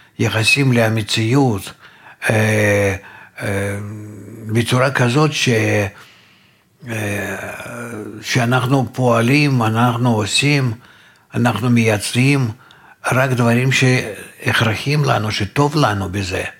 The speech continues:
רק להסתכל על זה שזה צריכים אנחנו או לא, זה לטובתנו או לא, זה לטובתנו, לטובת כולם או לא. זאת אומרת, האדם הוא חייב להיות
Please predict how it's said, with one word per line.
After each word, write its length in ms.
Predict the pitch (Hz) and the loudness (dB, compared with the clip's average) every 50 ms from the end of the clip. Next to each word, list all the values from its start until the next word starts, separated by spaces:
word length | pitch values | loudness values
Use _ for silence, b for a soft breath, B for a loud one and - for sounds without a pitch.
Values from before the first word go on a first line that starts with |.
| b b b b b b b b b - | b b b b b b b b b -4
רק 300 | 107 113 123 135 131 131 | -2 0 0 0 0 0
להסתכל 600 | 139 127 - - 131 123 - - 147 143 131 120 107 - B B B B B B | -2 -2 0 0 -2 -2 0 0 0 2 2 0 -2 -4 B B B B B B
על 220 | - 113 120 117 113 | -2 0 0 2 2
זה 240 | 117 135 135 127 110 | 2 2 2 2 2
שזה 460 | - - 120 107 101 113 120 117 104 - - - - - | 2 2 2 2 2 2 2 2 0 -4 -10 -14 -18 -12
צריכים 420 | - - 123 107 101 - 160 160 165 | -6 -4 -2 -2 0 0 0 0 2
אנחנו 380 | 147 139 131 131 131 139 139 | 2 0 0 -2 -2 0 2
או 60 | 135 127 | 2 4
לא, 220 | 127 123 101 98 | 2 2 2 0
זה 140 | 95 117 113 | 0 0 0
לטובתנו 760 | 110 107 - 131 113 113 120 120 - 170 165 156 151 156 151 151 | 0 0 -2 -2 0 0 0 0 0 0 2 2 2 2 2 2
או 100 | 143 127 | 2 2
לא, 340 | 127 123 104 92 82 - - B B B B B B B - | 4 4 2 2 0 -4 -10 B B B B B B B 0
זה 140 | 120 135 | 2 2
לטובתנו, 960 | 127 127 117 - 139 117 120 120 117 - - 156 147 143 135 120 113 107 101 98 | 2 2 2 2 2 2 2 0 0 0 -2 0 2 2 2 2 0 0 -2 -2
לטובת 380 | 110 107 - 131 120 120 120 - | -4 -2 0 0 0 0 -2 -2
כולם 460 | - 147 143 143 156 160 170 180 156 | -2 0 2 2 2 2 2 0 0
או 160 | 147 139 127 | 0 2 4
לא. 320 | 127 127 127 113 90 - - _ b b b b b b b b b b b b b b | 4 4 4 2 0 -2 -10 _ b b b b b b b b b b b b b b
זאת 100 | - 131 | -2 0
אומרת, 220 | 139 135 - - | 0 0 2 0
האדם 580 | - 117 113 117 113 113 131 151 160 170 165 165 | 0 0 2 2 0 2 2 2 2 2 2 0
הוא 300 | 143 127 147 156 151 - | 0 2 2 2 2 2
חייב 400 | 127 123 123 131 135 135 131 123 | 0 0 2 4 2 2 2 2
להיות 540 | 117 120 120 127 143 147 147 147 - - | 0 0 2 2 2 2 2 0 -4 -14